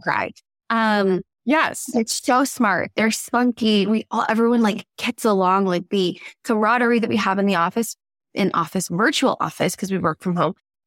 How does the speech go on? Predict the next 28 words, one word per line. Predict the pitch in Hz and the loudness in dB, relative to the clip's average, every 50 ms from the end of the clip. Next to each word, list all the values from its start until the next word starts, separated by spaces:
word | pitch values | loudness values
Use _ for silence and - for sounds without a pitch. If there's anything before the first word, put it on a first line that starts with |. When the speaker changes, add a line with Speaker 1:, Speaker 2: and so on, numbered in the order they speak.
| - | -6
Speaker 1:
The | - 240 | -4 -2
camaraderie | 240 254 240 196 180 196 214 247 269 277 | 0 2 2 4 4 2 2 2 0 2
we | 277 285 | 2 2
have, | 233 196 170 180 196 | 0 0 0 0 0
like, | 214 196 - | 0 -2 0
on | 202 185 185 | 0 0 0
our | 190 185 - | 0 0 -2
calls | - - - 180 170 170 175 202 220 233 269 247 | -4 -4 0 2 2 2 4 2 2 2 2 0
and | 240 - 208 185 170 | 0 0 0 0 0
working | 165 156 - - 233 233 | -2 -4 -4 -2 0 2
with | 233 240 233 | 2 2 0
each | 269 254 - - | 0 -2 0 0
other | 254 254 254 262 262 262 | 0 2 2 2 2 2
is | - - 240 220 | 2 0 0 0
so | - - 233 240 | 0 0 0 0
there, | 240 247 233 233 233 233 240 247 233 _ _ _ _ _ _ - | 0 0 0 0 0 0 0 0 -2 _ _ _ _ _ _ -6
but | 226 202 | -4 -2
they | - 202 190 | 0 0 2
are | 190 185 180 | 2 2 0
incredible | - 185 180 175 - - - - - 190 180 180 175 170 170 170 160 160 160 - | 0 -2 -4 -4 -6 -10 -12 -6 -2 0 0 0 2 2 2 2 2 2 0 -2
attorneys, | 170 165 - - - - 160 160 156 175 214 254 302 339 349 330 - - - _ _ _ _ _ _ - | -6 -6 -6 -8 -6 -4 -4 -2 0 0 2 2 2 2 2 -2 -6 -10 -12 _ _ _ _ _ _ -2
first | 226 196 180 - - | 0 0 0 0 0
and | 190 190 185 - | 0 0 0 -2
foremost, | - - - - 190 190 208 233 262 294 320 339 - - - - - | -4 -6 -4 -2 0 2 2 2 2 2 2 0 -2 -6 -10 -6 -2
and | - 202 185 180 185 185 180 185 180 170 - _ - | 0 2 2 4 2 2 2 2 2 0 -2 _ -2
they | 202 190 185 | 0 0 0
are | - - 180 185 | 0 -2 -2 -4
so | - - - 196 180 185 175 | -6 -4 -2 -2 -2 -2 -4